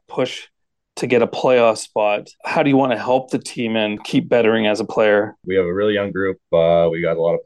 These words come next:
Speaker 2: potential, and as long as the guys keep buying in, and it's on me as a leader on the team to make sure everyone's buying in and everyone's rolling in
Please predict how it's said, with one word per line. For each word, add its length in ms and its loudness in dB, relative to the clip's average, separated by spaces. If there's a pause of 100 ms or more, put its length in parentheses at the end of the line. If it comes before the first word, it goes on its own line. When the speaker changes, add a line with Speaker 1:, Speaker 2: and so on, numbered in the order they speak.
Speaker 2:
potential, 600 -4
and 100 -14 (480)
as 100 -20
long 120 -2
as 80 -4
the 80 0
guys 300 0
keep 200 -8
buying 360 -2
in, 20 -8
and 280 -4 (640)
it's 80 -4
on 200 -2
me 140 -2
as 140 0
a 60 -6
leader 500 -4 (100)
on 80 -10
the 60 -8
team 380 -6
to 240 -6 (500)
make 160 -4
sure 160 0
everyone's 340 2
buying 400 0
in 200 -4
and 120 -2
everyone's 380 0
rolling 300 -2
in 40 -16